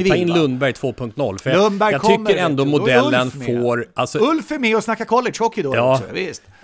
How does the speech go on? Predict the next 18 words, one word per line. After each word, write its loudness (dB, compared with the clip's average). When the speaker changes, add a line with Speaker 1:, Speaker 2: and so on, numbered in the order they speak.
Speaker 2:
Eh, -2
jag -8
tycker -2
modellen 0
får -4
ändå -4
lite -8
för -2
mycket. -8
Det -6
är -6
alltid -6
så -8
mycket -10
kritik -6
om -4
det -2
här, 0